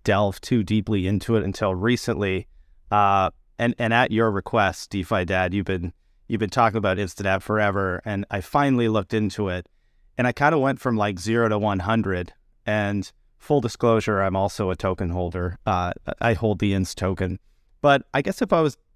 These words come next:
kind of describing it to a DeFi newbie, I would say that it supercharges your DeFi experience by adding extra features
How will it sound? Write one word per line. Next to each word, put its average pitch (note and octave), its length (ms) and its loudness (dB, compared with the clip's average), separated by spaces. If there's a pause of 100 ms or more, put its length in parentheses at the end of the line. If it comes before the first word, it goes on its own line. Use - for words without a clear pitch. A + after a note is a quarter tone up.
(200)
kind C#3+ 180 0
of A2 80 -2
describing A#2+ 420 0
it A2+ 120 -2
to B2+ 100 -2
a G#2+ 60 2
DeFi G#2 380 -2
newbie, G2 440 -2 (600)
I C3+ 100 6
would D#3 160 2
say D3 240 2
that C3 140 2
it A2+ 160 0
supercharges A#2+ 760 -2
your G#2 120 0
DeFi G2+ 400 0
experience A2+ 880 -4 (160)
by G2+ 640 0
adding B2 320 2
extra - 300 -6
features C3 920 -2